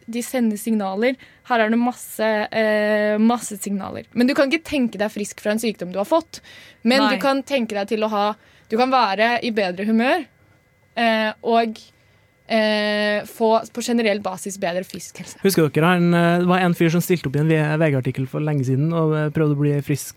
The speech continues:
Speaker 3: eh, fra en kreftsykdom av, eh,
Speaker 2: Jo.
Speaker 3: alternativ medisin.
Speaker 2: Jo,
Speaker 3: Og
Speaker 2: det har jeg
Speaker 3: jeg,
Speaker 2: hørt.
Speaker 3: jeg er så spent på hvordan det går med han.
Speaker 1: Ja, men det kan jo, altså, det kan jo hende det går bra, men har du en ekte sykdom, så må du ha ekte behandling. Men på generell basis,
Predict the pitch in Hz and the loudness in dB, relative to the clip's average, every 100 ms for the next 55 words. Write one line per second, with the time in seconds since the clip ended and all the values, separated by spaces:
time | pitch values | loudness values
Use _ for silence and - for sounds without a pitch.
0 | _ 147 143 139 135 139 151 143 135 139 | _ -4 -2 0 -2 -2 -2 0 0 -2
1 | 135 143 131 131 117 135 147 - 139 131 | -2 -2 -4 -8 -4 -2 -2 -2 -2 -2
2 | 131 131 131 233 320 339 170 151 151 143 | -2 0 0 0 0 0 0 2 2 2
3 | 135 131 127 180 349 339 185 185 185 208 | 2 2 4 4 4 4 6 6 6 6
4 | 214 311 277 214 - - 202 208 226 - | 4 2 2 2 0 0 2 4 2 2
5 | 208 220 202 185 196 165 165 196 185 220 | 0 2 4 4 4 2 2 4 4 2
6 | - - - _ - 269 _ 233 285 453 | 0 -10 -20 _ -20 -20 _ 2 2 4
7 | 277 294 262 269 311 277 277 277 277 254 | 2 2 2 4 4 2 0 0 0 2
8 | 302 247 214 226 302 285 269 214 196 220 | 2 2 2 2 2 2 2 2 2 2
9 | 226 254 214 208 220 247 285 226 302 320 | 0 -4 -6 -4 -2 2 2 2 2 2
10 | 202 190 196 196 196 - 208 196 262 262 | 2 0 0 -2 -4 -6 -4 2 2 2
11 | 226 247 277 269 254 240 214 202 202 269 | 2 2 0 -2 -2 0 -2 -4 -6 -8